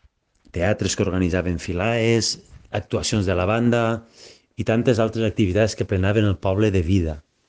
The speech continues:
Tots sabem el que ha passat. Es tracta d'un edifici molt antic que, per desgràcia, no ha tingut les, el manteniment que, que mereixia. I ara ha passat el que ha passat. Ja no tenim teatre.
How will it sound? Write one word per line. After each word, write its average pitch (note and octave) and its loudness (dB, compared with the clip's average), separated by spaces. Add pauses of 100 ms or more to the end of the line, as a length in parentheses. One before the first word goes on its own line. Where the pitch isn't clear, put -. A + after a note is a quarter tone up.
(760)
Tots A2+ 2
sabem B2+ 8
el A2+ 4
que A2 2
ha - -2
passat. A#2+ 0
Es - -20
tracta G#2+ 0
d'un G#2+ 4
edifici G#2 0
molt G#2+ 2
antic C#3+ 0 (720)
que, A#2 6 (240)
per G#2 4
desgràcia, A#2 4 (400)
no A2 2
ha G2+ -2
tingut G2+ 2
les, F#2 -2 (300)
el G2 -6
manteniment F#2+ 0 (160)
que, F2 -6 (240)
que F2 -10
mereixia. E2 -2 (580)
I G#2 -2
ara A2+ 2
ha A2+ -4
passat G2+ -2 (300)
el F#2 -14
que G2+ -6
ha - -20
passat. - -14 (1120)
Ja A2 4
no G#2 0
tenim F2+ 0
teatre. - -14